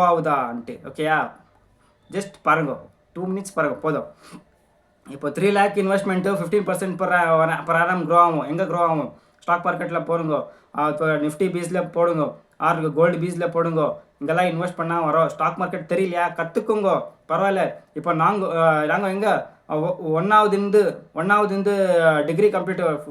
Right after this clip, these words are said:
ஃபோர்டீன் இயர்ஸ் எவ்வளோ கோடி, ஆ, செலவு வச்சுட்டு இருப்போம் only for சும்மா எஜுகேஷனுக்கே.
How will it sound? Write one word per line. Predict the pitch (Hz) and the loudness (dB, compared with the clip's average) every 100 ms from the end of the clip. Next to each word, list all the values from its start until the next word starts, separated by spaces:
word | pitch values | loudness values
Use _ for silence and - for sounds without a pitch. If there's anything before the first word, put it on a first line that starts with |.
| - | -6
ஃபோர்டீன் | 196 202 190 185 208 | -2 0 0 2 2
இயர்ஸ் | 190 196 143 - | 2 -2 -6 -6
எவ்வளோ | 147 170 190 180 - | -4 0 0 -2 -6
கோடி, | - 226 202 160 | 0 2 2 -2
ஆ, | 165 165 160 | -2 2 2
செலவு | 170 180 185 | 0 -4 -2
வச்சுட்டு | 175 185 | -4 -4
இருப்போம் | 175 156 160 131 - _ _ 156 | -8 -4 -4 -4 -10 _ _ -6
only | 175 | -4
for | 202 196 | 0 0
சும்மா | 180 185 190 | -2 -2 0
எஜுகேஷனுக்கே. | 165 190 202 196 190 185 143 | 0 0 -2 -2 -4 -2 -2